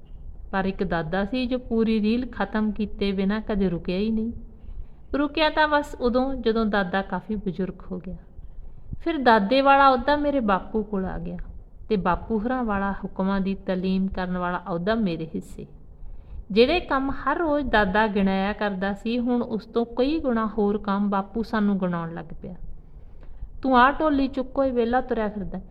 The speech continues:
ਜਾ ਕਾਲਿਆ, ਤੂੰ ਜੋਰੇ ਵਾਲੇ ਖੇਤ ਦੀ ਮ-, ਮੋਟਰ ਛੱਡ ਕੇ ਆ। ਅਮਰਜੀਤ, ਤੂੰ ਅੱਜ ਜੌੜਕੀਆਂ ਵਗ ਜਾਈਂ ਟਰੈਕਟਰ ਲੈ ਕੇ,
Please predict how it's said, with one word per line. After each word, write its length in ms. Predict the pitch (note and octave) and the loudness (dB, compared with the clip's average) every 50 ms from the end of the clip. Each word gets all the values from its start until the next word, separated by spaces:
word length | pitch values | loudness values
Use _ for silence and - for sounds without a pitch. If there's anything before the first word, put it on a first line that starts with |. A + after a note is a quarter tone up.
| - - - - - - | -18 -18 -12 -4 0 4
ਜਾ 160 | G#3+ A#3+ C4+ | 4 6 4
ਕਾਲਿਆ, 340 | C4 - C#4 C4+ C4+ C4+ C4+ | 4 4 2 4 4 2 0
ਤੂੰ 200 | C4+ C#4+ B3+ G#3+ | 0 0 2 4
ਜੋਰੇ 240 | A3 G#3+ G#3+ A3 G#3 | 4 4 4 4 4
ਵਾਲੇ 220 | G#3+ G#3+ G#3+ G#3+ | 2 2 0 0
ਖੇਤ 380 | G#3+ A3+ A3 G#3+ G3+ G#3 G#3+ - | 0 2 2 2 0 0 -4 -4
ਦੀ 160 | G#3+ A3 G#3 G#3+ | -4 -2 0 0
ਮ-, 160 | G3 F#3+ F#3+ G3 - - | 0 0 -2 -4 -4 0
ਮੋਟਰ 340 | G3+ G3 G3+ G3+ G3+ - G3+ | 2 2 2 2 0 -2 -4
ਛੱਡ 260 | G3 - G#3 E3+ E3+ | -2 -2 -4 -4 -4
ਕੇ 200 | F3 - - F2+ | -6 -8 -8 -8
ਆ। 80 | - - - - - - - - - A3+ G#3+ | -6 -8 -8 -10 -14 -16 -14 -6 -2 0 2
ਅਮਰਜੀਤ, 400 | A3 A3+ A3+ G#3+ C4 C4+ C4 C#4 | 2 2 2 0 -2 -2 -2 -4
ਤੂੰ 280 | C4 C4 C4+ B3 A#3+ | -4 -4 -2 -2 0
ਅੱਜ 120 | A#3 G#3 G#3 | 0 -2 -4
ਜੌੜਕੀਆਂ 640 | G3 - G3+ F#3 F3+ F3+ F3+ F3+ - G#3+ G#3+ G#3 G3+ | -2 2 4 4 4 4 2 0 -2 0 0 0 0
ਵਗ 140 | F#3+ F3 | 0 0
ਜਾਈਂ 300 | F3 E3+ F3 F3 F3+ F#3+ | -2 -2 -4 -2 -2 -4
ਟਰੈਕਟਰ 420 | F#3 F3+ F#3+ F#3 F#3 - - - E3+ | -4 -2 -4 -4 -4 -4 -6 -6 -6
ਲੈ 180 | F3 E3+ E3 | -6 -6 -8
ਕੇ, 160 | E3+ - E3+ | -8 -10 -12